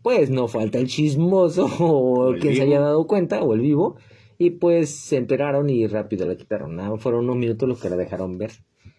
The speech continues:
Speaker 1: Pero, ¿te imaginas? ¿Te
Speaker 2: Sí.
Speaker 1: imaginas? O sea, tanto el secreto que lo guardan o, o cuánto dinero no pudieron haber perdido ahí.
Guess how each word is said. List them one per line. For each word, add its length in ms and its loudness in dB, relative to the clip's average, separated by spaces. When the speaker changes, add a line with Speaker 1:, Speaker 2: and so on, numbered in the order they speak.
Speaker 1:
Pero, 480 -2
¿te 80 -2
imaginas? 840 -4
¿Te 120 -8
Speaker 2:
Sí. 60 -4
Speaker 1:
imaginas? 400 -4
O 60 0
sea, 360 -4
tanto 400 0
el 100 0
secreto 400 -4
que 80 0
lo 100 2
guardan 500 0
o, 80 -4
o 380 -4
cuánto 280 -4
dinero 280 -2
no 120 -6
pudieron 240 -2
haber 120 -6
perdido 280 -4
ahí. 180 -8